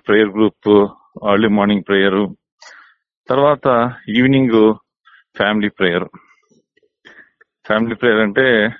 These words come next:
ఆ, మా బంధువులందరూ కలిసి ఒక జాయింట్, ఒక గ్రూప్. అది వన్ అవర్, టూ అవర్స్ ఉండింది స్టార్టింగ్ లో.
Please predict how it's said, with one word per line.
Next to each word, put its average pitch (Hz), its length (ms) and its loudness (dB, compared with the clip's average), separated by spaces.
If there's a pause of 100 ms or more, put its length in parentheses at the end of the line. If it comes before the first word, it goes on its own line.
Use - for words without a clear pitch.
(220)
ఆ, 98 320 0
మా 101 320 -2
బంధువులందరూ 104 720 0
కలిసి 104 600 -4 (580)
ఒక 92 440 0 (240)
జాయింట్, 95 420 -2 (220)
ఒక 98 180 -6
గ్రూప్. - 400 -6 (1800)
అది 113 120 -2
వన్ 110 160 0
అవర్, 107 260 0
టూ 107 160 2
అవర్స్ 110 220 0
ఉండింది 104 240 0
స్టార్టింగ్ 98 420 -2
లో. 135 80 0